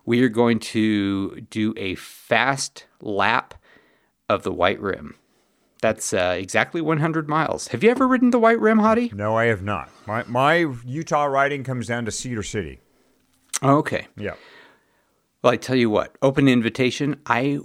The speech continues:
Speaker 1: will take you on a tour of the White Rim. It is beautiful, for one thing, and it is, in my estimation, just one of the most pleasant centuries that you can do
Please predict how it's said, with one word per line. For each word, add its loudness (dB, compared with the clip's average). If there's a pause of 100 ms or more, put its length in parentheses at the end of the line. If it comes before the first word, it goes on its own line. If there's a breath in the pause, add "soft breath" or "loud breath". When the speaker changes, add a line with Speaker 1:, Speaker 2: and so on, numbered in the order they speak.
Speaker 1:
will 0
take -6
you -2
on 0
a -2
tour 0
of -2
the -4
White 2
Rim. 0 (460 loud breath)
It 2
is 0 (320)
beautiful, 0
for -6
one -2
thing, -10 (460 soft breath)
and 0
it 0
is, 0
in 0
my 4
estimation, -6
just -8
one 2
of -2
the -2
most -4
pleasant -2
centuries -2
that -2
you -4
can -8
do -4